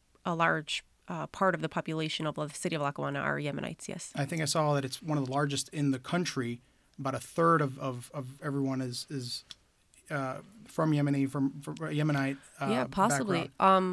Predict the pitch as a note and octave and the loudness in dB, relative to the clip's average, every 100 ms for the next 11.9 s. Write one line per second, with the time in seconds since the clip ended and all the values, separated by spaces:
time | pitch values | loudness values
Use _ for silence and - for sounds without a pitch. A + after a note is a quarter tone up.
0 | G3 - _ - - G#3+ G3+ F#3+ G#3 G3+ | -4 -10 _ 0 4 6 6 4 2 2
1 | - - G3+ A3 A#3 C4+ C4 F#3 F#3 G3+ | 2 0 0 4 4 4 4 4 6 4
2 | F#3 F3 G3 G3 D#3+ D#3 - G3+ A3+ - | 4 2 2 2 2 0 2 2 2 2
3 | F#3 G#3 F3 D#3 F#3 F3 - A#2 F3+ E3 | 6 8 8 6 8 6 4 2 2 2
4 | D3+ - E3 E3+ - E3+ E3 D#3+ D3+ D#3 | 0 -2 -2 0 0 0 0 0 0 2
5 | D#3+ D3+ D#3+ D#3 D#3+ D#3+ F3+ - E3 C#3+ | 2 0 -2 -2 -2 -4 -6 -6 -4 -2
6 | D3+ - - E3+ _ _ _ _ _ _ | -4 -4 -8 -10 _ _ _ _ _ _
7 | _ _ _ _ _ _ _ _ _ D3+ | _ _ _ _ _ _ _ _ _ 0
8 | D3+ C#3+ C3+ - D3 C#3 C3 C3 C3 - | 4 4 2 -2 -2 0 0 -4 -8 -14
9 | _ _ _ C4 F3+ A3+ F3+ E3+ D#3 C3+ | _ _ _ -6 -4 -4 -6 -2 -2 2
10 | F3 G3 E3+ F3 - D#3+ C#3+ D#3 D3+ C#3+ | 6 6 6 4 2 0 2 4 2 0
11 | - _ - C#3+ C3+ C3 C3 C3 | -12 _ -4 0 2 2 -2 -6